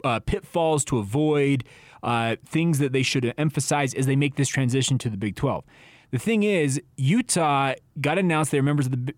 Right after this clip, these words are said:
of the Pac-twelve, and then they jumped in almost immediately afterwards. B Y U will have known for the better part of two years that they are going to the Big twelve. They have some ramp-up time to get ready, but in the relative overall scheme of things,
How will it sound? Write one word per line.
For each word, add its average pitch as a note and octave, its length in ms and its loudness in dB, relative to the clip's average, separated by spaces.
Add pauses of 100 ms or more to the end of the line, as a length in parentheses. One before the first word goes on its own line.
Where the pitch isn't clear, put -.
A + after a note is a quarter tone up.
of C3+ 160 -2
the B2 100 -2
Pac-twelve, B2+ 540 -2
and A#2+ 80 0
then A#2+ 40 0
they A#2 120 0
jumped B2+ 280 0
in A#2+ 380 0
almost B2 320 -2
immediately A#2 520 0
afterwards. G#2 520 -6 (280)
B F3+ 140 2
Y A3 220 2
U E3 380 4
will C3+ 240 2
have A#2+ 120 0
known C#3+ 400 2
for C3 120 0
the A#2 40 -2
better C#3+ 220 0
part D3 260 -2
of A#2 140 -8
two F#3 260 0
years C3 640 0 (180)
that B2 120 -2
they C3 80 2
are C3 160 2
going C#3 320 0
to C3 100 -6
the A#2 60 -4
Big G2+ 180 -4
twelve. F2 240 -10
They C3 140 0
have E3+ 400 0
some C#3 200 2
ramp-up C#3+ 400 0
time G#2 360 -2 (220)
to C3+ 80 -2
get C3+ 140 0
ready, C#3 300 0 (240)
but E3 160 -2
in E3+ 300 2
the D3 340 2 (240)
relative D3+ 1200 0 (420)
overall D#3 520 2
scheme E3 320 0
of D#3 100 0
things, A#2 280 -2